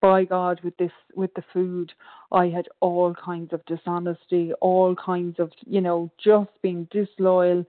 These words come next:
just not being there for myself or for other people. And that extreme drunkenness and the blackouts and the blanks and just drinking or eating, in my case, just for oblivion, to numb out, to just not be there, and, and just to,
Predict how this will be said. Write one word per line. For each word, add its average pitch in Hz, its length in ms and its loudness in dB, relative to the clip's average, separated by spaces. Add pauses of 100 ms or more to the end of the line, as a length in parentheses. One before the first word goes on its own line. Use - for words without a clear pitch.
(380)
just 285 200 4
not 220 400 4
being 196 240 -2
there 180 300 0
for 180 100 -8
myself 170 520 -6
or 170 260 -6
for 170 180 -2
other 165 160 -6
people. 165 520 -6 (340)
And 202 120 -2
that 190 180 2
extreme 180 500 -8
drunkenness 170 680 -8 (140)
and 180 140 -4
the 175 80 -6 (120)
blackouts 175 600 0
and 170 160 -4
the 170 60 -4
blanks 185 580 0
and 175 180 -6
just 240 180 -2 (100)
drinking 196 460 0
or 170 220 0
eating, 202 400 -4
in 180 80 -4
my 180 180 -2
case, 175 280 -2 (560)
just - 200 2
for 247 120 6
oblivion, 208 560 4 (120)
to 202 80 -2
numb 202 260 2
out, 208 280 -2 (360)
to 190 80 -8
just 208 260 2
not 202 240 -2
be 214 100 -4
there, 196 420 0 (320)
and, 202 260 0
and 196 200 0
just 190 180 -14 (120)
to, 190 160 -4